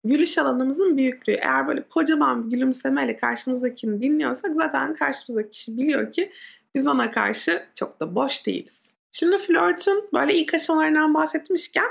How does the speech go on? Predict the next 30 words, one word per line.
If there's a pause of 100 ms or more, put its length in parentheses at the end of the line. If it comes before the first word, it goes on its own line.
(120)
bir
sonraki
aşaması (560)
karar
verme
ve
yaklaşma.
Yani
gözümüze
kestirdik
birini
ve
ona
yaklaşmaya
karar
verdik. (100)
Bunu
nasıl
yapacağız? (760)
Ona
biz
mi
yaklaşacağız
yoksa
onun
bize
yaklaşmasını
mı
sağlayacağız?
Mesela